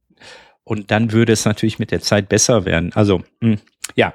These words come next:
schauen wir mal, das habe ich, äh, wieder aufgestellt. Äh, gestellt. Dafür habe ich etwas sehr Cooles entdeckt. Das ha-, hatte ich vorher einfach noch nicht gesehen wahrscheinlich, nämlich das Image Playground, das, äh,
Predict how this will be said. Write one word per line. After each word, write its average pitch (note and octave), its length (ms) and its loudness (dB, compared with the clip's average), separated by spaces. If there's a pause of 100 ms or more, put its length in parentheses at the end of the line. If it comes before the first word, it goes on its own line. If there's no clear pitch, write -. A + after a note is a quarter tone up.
(120)
schauen C#3+ 240 0
wir D#3 100 2
mal, C#3 380 2
das - 220 -4
habe A#2+ 100 -2
ich, A2 220 -6
äh, A#2 120 -2
wieder A2+ 200 -2
aufgestellt. C#3 800 -4
Äh, - 40 -14
gestellt. B2 500 -4 (340)
Dafür A#2 220 0
habe A#2 100 0
ich A#2 60 -2
etwas A#2+ 240 -2
sehr A2+ 120 2
Cooles - 720 0
entdeckt. C#3 420 -2
Das - 280 -4
ha-, - 260 -8
hatte A#2+ 200 -2
ich - 60 -8
vorher A#2+ 260 2
einfach A2+ 300 0
noch G#2+ 140 0
nicht - 420 -4 (440)
gesehen G2+ 500 2
wahrscheinlich, B2+ 560 0 (500)
nämlich A#2 240 -4
das A#2 180 0
Image D3 400 -2
Playground, D#3+ 1000 0 (320)
das, - 460 -4
äh, G2+ 400 0